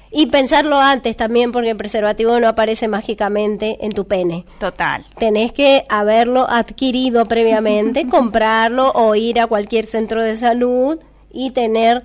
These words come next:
Speaker 1: tus métodos anticonceptivos como corresponde, en este caso el preservativo.
Speaker 2: Y esos métodos anticonceptivos, para que sepas dónde podés ir a acce-, acceder a estos métodos, como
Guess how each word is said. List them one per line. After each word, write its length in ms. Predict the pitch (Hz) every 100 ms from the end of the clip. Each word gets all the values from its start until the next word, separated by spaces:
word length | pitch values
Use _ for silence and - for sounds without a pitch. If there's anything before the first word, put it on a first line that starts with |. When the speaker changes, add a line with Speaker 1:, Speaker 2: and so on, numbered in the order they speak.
| -
Speaker 1:
tus 140 | - 220
métodos 760 | 220 208 220 220 220 233 - -
anticonceptivos 1120 | 214 208 202 208 208 208 - 220 220 233 226
como 300 | - 214 208
corresponde, 560 | 202 185 220 220 214 233
en 60 |
este 240 | 196 196 202
caso 320 | 202 196 226
el 180 | 226 214
preservativo. 760 | 208 208 202 190 185 165 - - - -
Speaker 2:
Y 180 | - 277
esos 260 | 403 415 339
métodos 400 | 285 294 302 269
anticonceptivos, 1200 | 220 208 208 208 240 233 - 247 220 247 339 -
para 240 | 190 185
que 120 | -
sepas 480 | 175 285 294 226 180
dónde 380 | 196 247 247 226
podés 300 | 185 190 214
ir 240 | 233 233
a 80 | 226
acce-, 460 | 226 - 185 170 -
acceder 520 | 196 202 - 202 247 214
a 60 |
estos 240 | 190 - 208
métodos, 380 | 240 233 175
como 500 | - 190 220 190 165